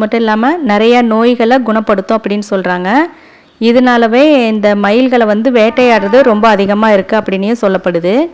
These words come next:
நம்ம இந்தியால இருக்கிற மயில்கள் வந்து நல்ல பெரிய காடுகள்ல, அப்படி இல்லாட்டி பயிர் செய்யப்பட்ட வயல்வெளிகள்ல வாழுதுன்னு சொல்றாங்க. அது மட்டும் இல்லாம இது பழங்கள், தானியங்கள் சாப்பிடும்.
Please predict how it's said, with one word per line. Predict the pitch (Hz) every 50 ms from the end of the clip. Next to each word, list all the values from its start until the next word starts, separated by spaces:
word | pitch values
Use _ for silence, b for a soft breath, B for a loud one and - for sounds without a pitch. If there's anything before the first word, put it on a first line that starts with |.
| -
நம்ம | 220 233 247 269 277 262 240
இந்தியால | 240 247 254 285 302 302 294 294 277
இருக்கிற | 262 277 269 277 285 262
மயில்கள் | 233 220 226 240 247 254 247 233 226
வந்து | 220 214 214 269 320 359 349 - - _ - - - - - 311 240 220
நல்ல | 226 240 269 254 254 247
பெரிய | 233 226 254 269 277 262 277 -
காடுகள்ல, | 220 214 226 247 262 277 254 247 233 226 220 226 247 277 330 359 - - 208
அப்படி | 202 - 220 220
இல்லாட்டி | 226 226 220 220 - 294 359 370 B B B B B B B B - 233
பயிர் | 226 240 269 302 294 - -
செய்யப்பட்ட | 262 247 240 233 226 - 214 - - 269 254 247
வயல்வெளிகள்ல | 208 214 226 240 233 233 226 214 214 214 208 202 208 240 277 262 226
வாழுதுன்னு | 208 208 214 208 208 196 190 226 220 233 233 220 -
சொல்றாங்க. | 208 190 190 185 185 185 180 185 226 285 359 370 - - - b b b b b b b b b 220
அது | 226 226 247 262
மட்டும் | 254 254 262 254
இல்லாம | 254 254 262 269 277 262
இது | 233 226 - 233
பழங்கள், | 220 220 233 247 254 240 247 269 285 254 220 226
தானியங்கள் | 220 220 226 233 233 226 214 247 254 233 214 220 - - _ - - -
சாப்பிடும். | 220 208 202 - 202 202 226 277 339